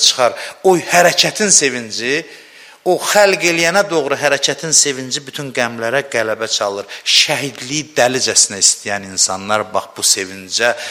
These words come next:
giriftar olan adamlardır. Arzusu şəhadətdir, ancaq o sevincli anları görməkdir. Bu həm də çox ağıllı adamdır ki, dəliyə oxşayır. Yadda saxlayın, çox ağıllılar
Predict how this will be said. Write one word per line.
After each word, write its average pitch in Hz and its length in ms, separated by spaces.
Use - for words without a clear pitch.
giriftar 107 480
olan 95 300
adamlardır. 87 680
Arzusu 123 540
şəhadətdir, 98 880
ancaq 113 480
o 104 80
sevincli 107 640
anları 98 560
görməkdir. 92 640
Bu 139 80
həm 135 240
də - 80
çox - 160
ağıllı 110 480
adamdır 101 340
ki, 117 220
dəliyə 101 320
oxşayır. - 400
Yadda 135 280
saxlayın, 117 400
çox 165 260
ağıllılar 120 640